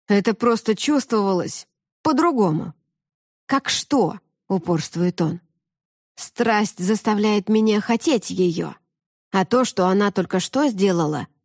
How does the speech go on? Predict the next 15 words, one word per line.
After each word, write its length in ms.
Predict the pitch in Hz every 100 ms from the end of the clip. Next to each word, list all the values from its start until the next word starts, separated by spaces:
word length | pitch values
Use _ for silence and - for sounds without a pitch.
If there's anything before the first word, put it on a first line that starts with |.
| _ -
заставляет 760 | 311 320 247 233 302 269 175
думать 420 | 175 269 180 160
о 60 | 175
всякой 360 | - 208 202
ерунде. 680 | 185 185 185 185 170 160 - - _ _ _ _ -
Например, 540 | 233 220 226 233 311
писать 400 | - 202 - 254
стихи, 560 | - - 180 - 214 208
дарить 340 | 185 185 220
цветы 580 | - 190 170 - 233 202 _ _
или 180 | 254 233
ещё 400 | 190 180 175 240
что-то 360 | 247 - 202 196
типа 320 | - 208 208
этого». 420 | 202 160 151 143